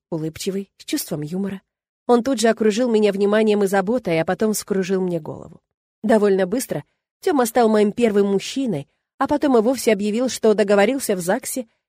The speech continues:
и нас распишут безо всяких длительных процедур, требующих времени. Буквально снесенная с ног его напором и скоростью принимаемых решений,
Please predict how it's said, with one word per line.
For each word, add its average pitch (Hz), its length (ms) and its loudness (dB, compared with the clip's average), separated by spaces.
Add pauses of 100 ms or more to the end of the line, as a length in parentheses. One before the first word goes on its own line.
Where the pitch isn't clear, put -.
и 226 100 2
нас 320 200 2
распишут 294 440 0
безо 226 220 2
всяких 233 400 0
длительных 214 500 -2
процедур, 165 540 -6
требующих 175 600 -4
времени. 131 400 -14 (800)
Буквально 269 480 6
снесенная 254 540 0
с - 100 -4
ног 240 200 4
его 214 180 2
напором 208 520 0
и 180 40 -2
скоростью 226 500 2
принимаемых 196 580 0
решений, 175 600 -6